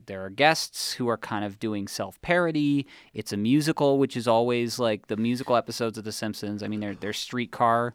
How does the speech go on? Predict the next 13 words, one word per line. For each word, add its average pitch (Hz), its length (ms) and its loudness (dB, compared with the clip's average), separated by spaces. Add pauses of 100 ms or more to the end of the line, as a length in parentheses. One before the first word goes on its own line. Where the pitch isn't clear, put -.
(340)
episode 120 540 0
is 101 120 -2
also 110 640 -2 (120)
phenomenal. 117 840 0
It's - 120 -10
a 107 60 -8
great 107 600 -2
Ned 104 300 -4
Flanders 107 560 -6
episode. 117 720 -4 (800)
Um, 139 540 4 (580)
so 160 240 6
I, 151 120 6